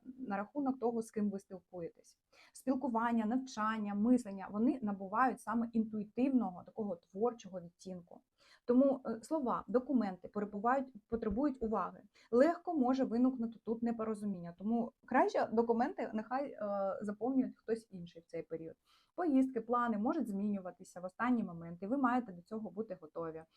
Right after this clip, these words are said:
Взаємодія з братами, сестрами, колегами, е, сусідами стає такою, знаєте, більш емоційною, більш тоншою.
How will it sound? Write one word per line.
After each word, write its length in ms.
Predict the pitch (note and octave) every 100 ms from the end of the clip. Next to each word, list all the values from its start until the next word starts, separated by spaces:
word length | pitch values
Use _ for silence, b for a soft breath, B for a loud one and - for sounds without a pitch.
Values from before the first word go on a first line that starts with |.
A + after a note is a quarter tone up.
| B B D#4 C4
Взаємодія 600 | A3 C4+ D#4 E4 F4+ C#4
з 80 | B3+
братами, 480 | A#3 C4 A#3 A#3+ A3+
сестрами, 460 | A3+ B3+ A#3 G#3+
колегами, 520 | G#3 A3+ A#3 A#3 G#3 G3
е, 360 | F3+ - G3
сусідами 540 | - B3+ - B3+ A3+ G3+
стає 220 | - B3
такою, 360 | A3+ A3 G3+ F#3+ b b
знаєте, 260 | A#3+ A#3 G3
більш 300 | G3+ C4+ -
емоційною, 640 | A3 G#3 G#3 G#3+ G3+ F3 F3
більш 320 | C4 C4 -
тоншою. 640 | G#3+ G#3 F#3 - E3 D#3